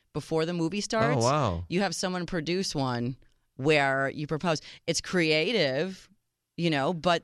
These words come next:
Speaker 1: then
Speaker 2: Which
Speaker 1: what?
Speaker 2: reminds me of that story. If there was this couple for one year, I think he filmed her every single day until he, he proposed to her.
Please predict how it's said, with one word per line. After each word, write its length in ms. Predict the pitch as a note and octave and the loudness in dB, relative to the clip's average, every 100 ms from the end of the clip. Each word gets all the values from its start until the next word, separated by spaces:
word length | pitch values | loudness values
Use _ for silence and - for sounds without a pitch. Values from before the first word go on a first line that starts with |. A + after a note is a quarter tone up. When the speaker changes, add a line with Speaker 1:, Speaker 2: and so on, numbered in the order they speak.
| - | -4
Speaker 1:
then 600 | D#3+ F#3 F#3 F#3 F#3 F#3 | -4 -2 -2 -4 -4 0
Speaker 2:
Which 120 | G3+ | 2
Speaker 1:
what? 140 | - G#3+ | 4 4
Speaker 2:
reminds 360 | G3 A3 A#3+ | 4 2 0
me 60 | G#3+ | 0
of 60 | E3+ | 2
that 140 | E3+ | 2
story. 280 | - F#3 F3 | 2 2 2
If 60 | |
there 100 | D3 | 2
was 100 | C#3+ | 0
this 120 | C3+ D#3 | 0 -2
couple 280 | F3 - | -2 -2
for 200 | D3 C3+ | 0 0
one 280 | A#2+ D3+ D#3+ | 2 4 4
year, 240 | D3 D3 C3 | 2 2 2
I 100 | B2+ | 0
think 300 | - C#3+ B2+ | -2 -4 -4
he 100 | A#2+ | -6
filmed 380 | - C#3+ C#3+ | 0 0 2
her 120 | C3 A#2 | 2 2
every 220 | C3 C3+ | 2 0
single 280 | C#3 B2+ B2 | -2 0 2
day 200 | B2 A#2 | 2 2
until 280 | A2 B2+ | 0 2
he, 180 | A#2 A2 G2+ | 2 2 -2
he 80 | A2+ | -4
proposed 500 | B2 G#2 A#2 A2 - | -2 0 0 0 -2
to 120 | A2+ | 0
her. 340 | G#2+ G#2+ G#2 | 2 4 2